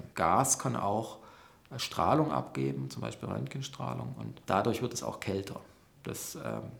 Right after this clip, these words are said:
verändert dann halt den thermischen Druck, der verschwindet, und dann kann das Gas zum Beispiel unter seiner eigenen Schwerkraft kollabieren bis auf Dichten, wo dann irgendwann Sternentstehung einsetzt. Oder es kann kollabieren in die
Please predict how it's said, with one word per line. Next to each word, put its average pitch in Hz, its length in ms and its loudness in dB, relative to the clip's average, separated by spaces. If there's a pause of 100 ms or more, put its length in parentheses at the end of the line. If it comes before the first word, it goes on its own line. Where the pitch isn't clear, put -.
(160)
verändert 107 460 -2
dann 98 200 -4
halt - 280 -6
den - 160 -8
thermischen 98 420 -4
Druck, - 320 2
der - 160 -2
verschwindet, 165 640 0
und 117 160 -4
dann 117 100 0
kann 117 160 -4
das - 160 -4
Gas 107 300 2
zum 104 100 -4
Beispiel - 460 -4 (520)
unter 143 240 4
seiner 120 280 6
eigenen 107 280 2
Schwerkraft - 640 2
kollabieren 113 680 2
bis 110 180 -2
auf 113 180 -2
Dichten, - 380 -6
wo - 100 -2
dann - 220 -2
irgendwann 98 340 -6
Sternentstehung - 680 -2
einsetzt. - 600 -10 (800)
Oder 135 520 12 (120)
es - 180 0
kann 107 300 0 (120)
kollabieren 110 680 2 (540)
in 110 160 2
die 107 260 -2